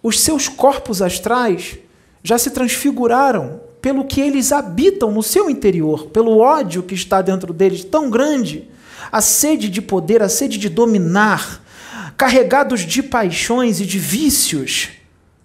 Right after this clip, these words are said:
Isso já é alimentado há tanto tempo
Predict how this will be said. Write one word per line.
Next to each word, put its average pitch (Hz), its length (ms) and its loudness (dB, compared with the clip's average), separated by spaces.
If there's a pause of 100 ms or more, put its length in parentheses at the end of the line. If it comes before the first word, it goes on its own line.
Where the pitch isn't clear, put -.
(2000)
Isso 185 220 0
já 190 140 2
é 214 80 2
alimentado 196 440 0
há 180 40 0
tanto 220 260 -4
tempo 208 400 -4